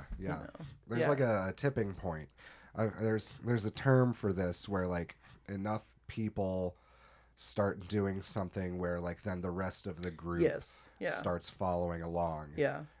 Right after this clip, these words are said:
Speaker 2: Yeah.
Speaker 1: Yeah. And, and I think if that core group <clears throat> is setting the bar in a solid place, you know what I
Speaker 2: Mm-hmm,
Speaker 1: mean?
Speaker 2: mm-hmm.
Speaker 1: Like, we could live in a far more intelligent culture if we wanted to. But, I mean, you know,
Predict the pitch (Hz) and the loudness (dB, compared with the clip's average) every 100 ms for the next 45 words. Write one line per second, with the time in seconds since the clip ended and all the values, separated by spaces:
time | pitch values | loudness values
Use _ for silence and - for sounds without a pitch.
0 | - 87 92 90 80 73 - - 156 143 | -12 -6 -2 -2 -2 -6 -12 -4 -2 -2
1 | - 190 208 - 196 196 190 - 202 180 | 0 2 2 4 6 6 6 4 0 0
2 | - 165 - - 180 156 160 165 156 - | 4 4 4 0 0 2 4 4 2 -6
3 | _ 277 262 208 147 - - - - 160 | _ 4 6 6 0 -8 -20 -20 -2 4
4 | 147 135 - - - 175 165 151 143 139 | 4 2 -6 -4 4 4 6 4 2 0
5 | 139 - - 147 135 143 165 160 143 143 | -6 -14 -2 2 6 8 10 8 6 2
6 | - 147 143 139 135 - 269 - 139 - | 2 4 4 4 -2 -6 -4 -2 -4 -10
7 | - 156 156 156 147 147 147 160 165 175 | -4 0 4 4 4 4 0 -2 -4 -6
8 | 190 180 165 180 240 254 320 240 214 196 | -6 -4 0 2 2 0 0 6 6 6
9 | 175 - 160 160 160 147 143 135 143 135 | 0 2 2 4 4 4 4 2 2 2
10 | 135 135 147 - - 147 147 139 139 - | -2 -4 -4 -4 -4 -6 -4 -2 -2 -2
11 | 143 - - 156 - - _ 196 185 185 | -6 -8 -8 -8 -14 -20 _ 4 6 4
12 | 196 185 165 170 151 139 | 2 0 -2 2 2 2